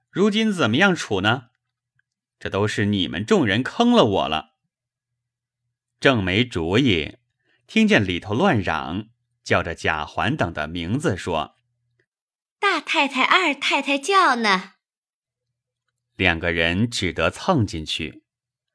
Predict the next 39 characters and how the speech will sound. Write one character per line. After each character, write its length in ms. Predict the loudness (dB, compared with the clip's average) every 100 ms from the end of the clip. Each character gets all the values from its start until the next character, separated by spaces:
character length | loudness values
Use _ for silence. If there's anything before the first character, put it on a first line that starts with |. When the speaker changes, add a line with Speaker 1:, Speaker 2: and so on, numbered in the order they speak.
| _ _ _
Speaker 1:
只 160 | -4 -2
见 200 | 0 0
王 280 | 0 0 -2
夫 180 | 0 2
人 380 | 4 2 -2 -2
怒 260 | 2 2 2
容 200 | 2 2
满 300 | 0 -2 -2
面， 460 | 2 2 0 -6 _ _ -14
说： 560 | -6 -2 0 -2 -10 _ _ _ _ _ _ _ _ _ _ _
Speaker 2:
“你 180 | 6 6
们 120 | 4
干 220 | 2 2
的 80 | 2
好 260 | 2 4 4
事， 500 | 2 4 2 0 -10 _ _ _ -2
如 200 | 2 4
今 400 | 4 2 0 -14 -20 -20 -20 _
逼 260 | 10 10
死 220 | 8 2 4
了 140 | 4
巧 340 | 4 4 6
姐 200 | 6 4
和 140 | 4 2
平 440 | 2 4 4 6
儿 160 | 8 8
了， 300 | 6 0 -12 _ _ _ _ _
快 320 | -6 -2 -2
快 360 | -4 4 6 6
的 220 | 2 -8 _ _ _ -16 -4
给 140 | 4 6
我 160 | 8
找 260 | 8 10 8
还 300 | 8 8 8
尸 420 | 6 4 4 4
首 300 | 6 8 10
来 160 | 10 10
完 340 | 8 6 4
事。” 480 | 4 4 4 2 -4